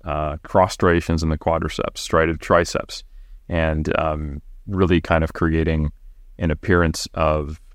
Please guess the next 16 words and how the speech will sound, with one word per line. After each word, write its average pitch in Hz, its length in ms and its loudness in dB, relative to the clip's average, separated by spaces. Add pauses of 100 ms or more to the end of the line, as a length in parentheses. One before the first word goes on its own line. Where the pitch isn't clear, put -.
(360)
uh, 78 360 0
that, 82 180 0
that's, - 260 -2 (120)
that's - 180 -8
very 95 180 4
hard 80 320 0
to, 78 400 -2 (480)
uh, 71 140 -4
beat - 300 2
when 82 140 0
someone 78 260 -2
is 76 100 -6
not 80 280 -2
quite - 220 2
as 78 120 -4
lean. 85 320 -6